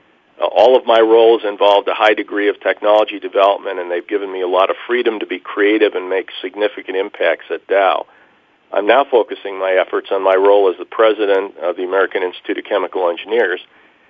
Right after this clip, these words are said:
And over the years, A I C H E has offered me a lot of opportunities for learning, for self-development, for networking, both professional and personal, and as a place to provide service. Uh, it was primarily the learning and networking opportunities that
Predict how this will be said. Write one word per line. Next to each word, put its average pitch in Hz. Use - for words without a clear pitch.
And 113
over 143
the 123
years, 139
A 123
I 123
C 117
H 107
E 123
has 95
offered 110
me 117
a 110
lot 95
of 85
opportunities 90
for 92
learning, 110
for 95
self-development, 104
for 92
networking, 101
both 92
professional 95
and 85
personal, 107
and 127
as 131
a 127
place 143
to -
provide 104
service. 120
Uh, 95
it 104
was 104
primarily 117
the 98
learning 117
and 98
networking 101
opportunities 92
that 85